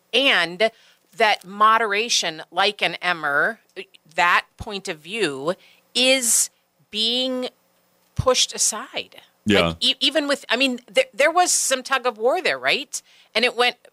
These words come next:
Speaker 1: you know, Scalise didn't make it and Jordan didn't make it twice, right? Like, that pushback was happening.
Speaker 2: Yeah, when, and when Jordan didn't make
Speaker 1: And
Speaker 2: it,
Speaker 1: then it
Speaker 2: when Jordan didn't make it, I was like, "Oh, there's some sensibility here."
Speaker 1: Right.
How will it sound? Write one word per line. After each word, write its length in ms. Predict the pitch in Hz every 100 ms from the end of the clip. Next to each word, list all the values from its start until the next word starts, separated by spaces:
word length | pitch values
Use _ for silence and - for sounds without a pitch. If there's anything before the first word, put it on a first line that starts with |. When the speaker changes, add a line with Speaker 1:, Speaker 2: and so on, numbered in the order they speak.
| _
Speaker 1:
you 160 | 196
know, 320 | 208 175 277 294 _ _ _ _ _ _ _ -
Scalise 560 | - - 190 202 254 -
didn't 220 | 247 247
make 260 | 240 247
it 240 | 269 262 254 -
and 340 | 165 160 156
Jordan 300 | - 208 240
didn't 180 | 262 262
make 180 | 247 247
it 120 | 247
twice, 600 | - 233 233 254 - - -
right? 240 | 185 202 165 _
Like, 320 | 180 196 160
that 380 | 160 185 208 240 _ _ _ _ 160 _
pushback 600 | - 349 359 - 165 156
was 140 | 185 -
happening. 540 | 226 302 - 180 139
Speaker 2:
Yeah, 120 | 113
when, 300 | 104 151 180 -
and 120 | 175
when 140 | 202 185
Jordan 340 | 185 220 196
didn't 220 | 135 117
make 120 | 101
Speaker 1:
And 100 | 127
Speaker 2:
it, 80 | 320
Speaker 1:
then 160 | 339 359
it 100 | - _ _ _ _
Speaker 2:
when 160 | 131 147
Jordan 240 | 180 208
didn't 140 | 170 123
make 160 | 131
it, 40 | 123
I 40 |
was 140 | 113
like, 220 | 107 101 -
"Oh, 460 | 165 226 139 67 - -
there's 200 | 127 127
some 140 | 135
sensibility 640 | - 135 113 120 180 147 98
here." 200 | 92 82
Speaker 1:
Right. 580 | 330 571 - - -